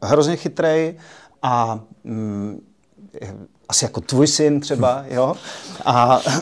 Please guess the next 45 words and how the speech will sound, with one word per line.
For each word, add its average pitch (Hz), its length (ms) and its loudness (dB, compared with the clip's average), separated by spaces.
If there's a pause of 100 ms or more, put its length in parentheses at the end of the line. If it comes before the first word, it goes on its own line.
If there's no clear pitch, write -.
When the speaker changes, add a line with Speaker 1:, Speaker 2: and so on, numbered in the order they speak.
(280)
Speaker 1:
<clears throat> 110 640 -4
nebo 113 200 -2
syn 120 340 0 (280)
vás, 131 560 4
posluchači, 147 720 -2 (540)
eh, 123 340 4
tak, 151 300 6
eh, 170 240 12 (840)
on, 180 360 8 (720)
ale 135 160 6
můj 147 160 10
je 147 60 12
víc, - 500 4
jo. 113 120 -2 (260)
Tak, 139 180 4
eh, 131 460 6
Max 151 460 4 (140)
prostě, - 640 2 (480)
eh, 123 40 0 (300)
s-, - 220 2 (240)
celou 170 280 4
tu 147 120 -2
dobu, 123 240 4
jak 139 140 6
se 147 120 0
furt 135 240 -6
učili 139 380 2
v 127 60 -6
tom, 127 280 -2
v - 60 -14
tom 127 160 -4
onlineu 131 340 0
a 120 40 -2
tak 107 140 -6
dál, 123 180 0
tak 123 120 -4
on, 135 180 -2
on 143 160 -2
prostě 143 320 -6
byl 127 160 0
hodně, 127 220 -2
hodně 127 400 -4
u 135 80 -4
toho 110 140 -2
komplu 131 380 -4